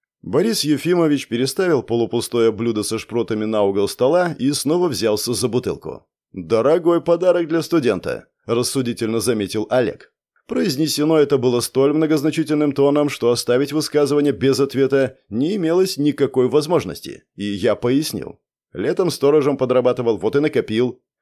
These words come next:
«Ну, выпьем». Воспользовался мимолетной паузой Борис Ефимович, который за миг до того легонько толкнул меня под столом ногой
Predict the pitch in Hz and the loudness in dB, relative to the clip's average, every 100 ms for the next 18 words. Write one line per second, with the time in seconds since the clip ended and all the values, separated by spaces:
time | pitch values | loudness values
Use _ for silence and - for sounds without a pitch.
0 | _ _ 120 220 254 240 - _ _ 113 | _ _ 0 4 4 2 -4 _ _ -4
1 | 123 185 104 67 55 _ _ _ _ - | -2 -2 -4 -6 -12 _ _ _ _ -10
2 | 95 139 - 220 180 170 160 147 135 123 | -2 -2 0 -2 0 2 2 2 2 2
3 | 127 151 123 117 123 120 117 120 92 120 | 2 2 0 0 2 2 2 0 0 -2
4 | 120 139 135 95 76 - - _ 113 120 | 0 -2 -2 -4 -6 -10 -18 _ -4 -2
5 | 120 110 131 120 92 110 123 151 - 127 | -2 0 0 0 -4 -2 2 2 2 0
6 | 123 131 185 190 147 139 120 127 143 117 | 2 2 0 -2 -2 0 0 0 0 2
7 | 127 127 123 - 123 135 151 156 113 110 | 0 -2 -6 -2 0 2 2 0 2 0
8 | 104 | 0